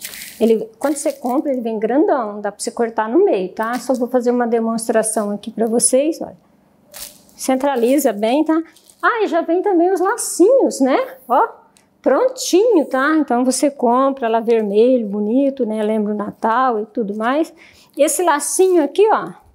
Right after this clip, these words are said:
puxou aqui, ó, de uma vez, tá formado o laço, tá?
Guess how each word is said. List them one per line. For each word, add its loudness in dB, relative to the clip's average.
puxou 2
aqui, -4
ó, 2
de -4
uma 0
vez, 0
tá -4
formado 0
o 0
laço, -8
tá? -2